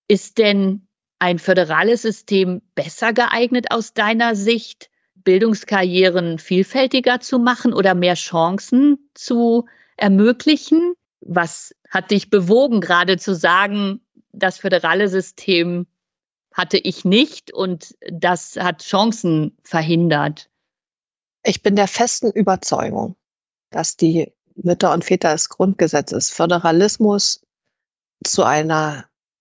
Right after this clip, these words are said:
Speaker 2: zu einem Grundpfeiler der Verfassung gemacht haben und des Grundgesetzes, denn Föderalismus ist Totalitarismusschutz. Und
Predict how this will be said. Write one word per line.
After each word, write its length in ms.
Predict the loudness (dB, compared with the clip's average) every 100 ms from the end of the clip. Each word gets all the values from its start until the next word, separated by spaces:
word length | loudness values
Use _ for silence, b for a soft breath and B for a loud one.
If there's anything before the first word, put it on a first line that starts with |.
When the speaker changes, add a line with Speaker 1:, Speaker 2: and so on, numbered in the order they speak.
| _ _ -10 -2
Speaker 2:
zu 120 | 0
einem 260 | 2 2
Grundpfeiler 720 | 2 2 2 0 -2 -2 -4 -8 _ _ _ -8
der 100 | -8
Verfassung 540 | -8 -8 -6 -2 0
gemacht 400 | 2 2 0 -2
haben 260 | 2 2 0
und 140 | -2
des 180 | -8 -6
Grundgesetzes, 800 | -2 0 2 0 0 0 -2 -2 B B B _
denn 380 | 0 2 -2 -4 -12
Föderalismus 720 | -4 0 2 0 0 0 0
ist 340 | 0 -2 -2 -12 _ _
Totalitarismusschutz. 1400 | -4 -2 0 0 0 -4 -2 -2 -2 -2 -6 -8 -8 -12 B B B B B _
Und 640 | 2 4 4 2 0 -6